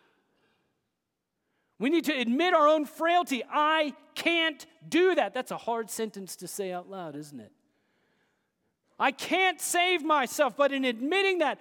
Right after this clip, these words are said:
you're opened up to the world of His glory and grace. We don't need to be downright delusional. We need to admit reality and stop wasting time denying it. All flesh is grass.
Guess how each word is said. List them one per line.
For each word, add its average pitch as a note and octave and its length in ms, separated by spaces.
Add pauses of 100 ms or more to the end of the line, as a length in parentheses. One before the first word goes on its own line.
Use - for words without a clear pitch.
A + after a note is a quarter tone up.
(160)
you're C4+ 180
opened F#4 380
up F4 160
to D4+ 100
the C#4+ 100
world F#4+ 540
of C#4+ 120
His C4 200
glory F#4+ 520
and C#4+ 120
grace. F4 720 (1300)
We E4+ 100
don't F#4+ 220
need G4 200
to F#4+ 80
be D#4 140
downright D4 640
delusional. C4+ 920 (1120)
We F#4+ 220
need F#4 260
to C4+ 160
admit C4+ 380
reality D#4 560
and C#4 140
stop - 340
wasting C#4+ 520
time E4+ 480
denying D#4 540
it. - 260 (240)
All D#4+ 260
flesh D4+ 420
is A#3+ 140
grass. A3 540